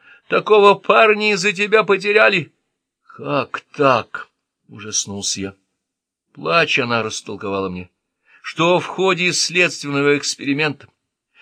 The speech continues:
Басманов решился воспользоваться электронной моделью насекомого, вроде той, что применяют для подслушивания спецслужбы Запада. Но отечественный аналог весил полпуда.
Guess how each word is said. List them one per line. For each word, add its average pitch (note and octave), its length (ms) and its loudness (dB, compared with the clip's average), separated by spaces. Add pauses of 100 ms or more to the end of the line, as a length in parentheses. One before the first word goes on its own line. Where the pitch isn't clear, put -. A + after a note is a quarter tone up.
(260)
Басманов D#3+ 680 0
решился D#3+ 420 -6
воспользоваться E3+ 840 -2 (220)
электронной E3+ 840 2
моделью E3+ 540 0
насекомого, E3+ 720 -2 (280)
вроде C3 240 0
той, C#3+ 180 -2
что C3+ 260 0 (120)
применяют B2 420 0
для A#2 320 0
подслушивания C#3+ 840 -2 (120)
спецслужбы E3 760 -2
Запада. A#2+ 380 0 (480)
Но A#2 240 0
отечественный E3+ 840 -2
аналог C3+ 340 -2
весил A#2 280 -8
полпуда. G3+ 720 -2